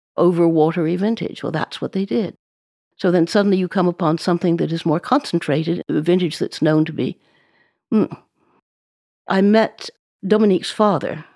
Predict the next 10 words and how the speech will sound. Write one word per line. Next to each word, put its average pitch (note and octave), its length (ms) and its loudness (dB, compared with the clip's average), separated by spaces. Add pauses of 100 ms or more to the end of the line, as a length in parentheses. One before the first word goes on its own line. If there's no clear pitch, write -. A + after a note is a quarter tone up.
René G3 340 2
Lafont, F#3 520 -2 (540)
at F#3 280 0
a F3 60 -2
tasting A3 480 2
I D#3+ 120 0
was D#3+ 200 -2
required G3+ 600 0
to G#3 80 -4
give F#3+ 360 0